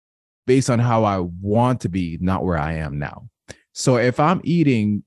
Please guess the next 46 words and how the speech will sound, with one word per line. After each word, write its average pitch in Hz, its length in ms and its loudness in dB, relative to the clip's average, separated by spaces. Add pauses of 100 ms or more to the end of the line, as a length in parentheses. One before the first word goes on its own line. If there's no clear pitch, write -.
per 117 200 0
pound 107 360 0
of 90 140 -4
lean 107 240 2
body 101 240 0
mass 82 340 -2
now, 117 340 0
then 101 160 0
I'm 117 120 0
not 123 240 0
eating 110 420 0
to 104 100 -2
move 101 260 0
to 85 80 -12
that 95 180 -4
next 87 260 -4
level 120 260 0
if 87 120 -4
I'm 92 100 0
trying 98 160 0
to 87 80 -2
build 85 280 -4
more 76 140 -4
muscle. 143 420 -2 (340)
So 117 720 2
w-, 101 260 -6
the 123 120 4
way 131 180 2
I 196 140 2
look 185 200 2
at 127 160 2
it 104 140 0
is, 80 340 -6 (1040)
whatever 147 920 2
weight 156 360 2
I 117 200 0
want 143 400 -2
to 147 80 -4
be, 127 360 -4 (460)
especially 139 340 0
if 143 60 4
I'm 123 120 2
talking 113 220 0
about 101 320 -4
building 113 440 2
muscle, 104 420 -6